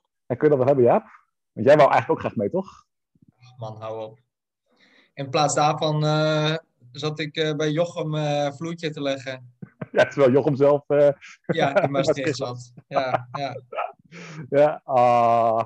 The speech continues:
Speaker 1: maar was dat ook leuk met die Sanne?
Speaker 2: Ja, het was hartstikke leuk, hartstikke leuk. Want, eh, er was ook een, eh, man aan het helpen.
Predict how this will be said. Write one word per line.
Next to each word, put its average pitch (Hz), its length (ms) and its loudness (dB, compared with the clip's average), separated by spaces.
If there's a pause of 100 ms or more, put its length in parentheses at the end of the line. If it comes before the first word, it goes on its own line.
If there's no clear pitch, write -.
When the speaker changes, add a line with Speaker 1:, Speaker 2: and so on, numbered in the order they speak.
Speaker 1:
maar 147 120 0
was 170 120 0
dat 165 120 0
ook 160 80 0
leuk 170 240 2
met 151 100 -10
die 156 100 -2
Sanne? 160 340 -4 (560)
Speaker 2:
Ja, 143 300 -2
het 143 120 0
was 143 140 -4
hartstikke 156 480 -10
leuk, 135 220 -4
hartstikke 151 360 -10
leuk. 135 140 -6
Want, 156 260 -6
eh, 151 840 -2 (440)
er 151 180 -6
was 170 200 0
ook 175 100 -6
een, 165 160 -4
eh, 156 180 0
man 170 240 0
aan 160 100 -4
het 151 120 -8
helpen. 165 460 -2